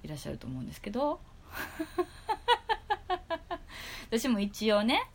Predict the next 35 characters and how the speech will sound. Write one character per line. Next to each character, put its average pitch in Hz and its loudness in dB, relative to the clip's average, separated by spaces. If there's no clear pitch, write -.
こ 170 0
う、 147 0
や 147 0
っ 143 -6
ぱ 147 0
り 123 -6
人 - -6
様 143 -2
に 139 -6
こ 147 -8
う 147 -4
や 143 -6
っ - -10
て - -10
な 143 -6
ん 143 -4
か、 - -8
え、 - -8
な 147 -6
ん 139 -8
か - -12
こ - -8
う、 - -2
ね、 226 2
だ 170 0
ら 151 -2
だ 135 -6
ら 135 -6
話 143 -4
し - -10
て 147 -4
ん 139 -2
の、 127 -4
こ - -16
う、 - -18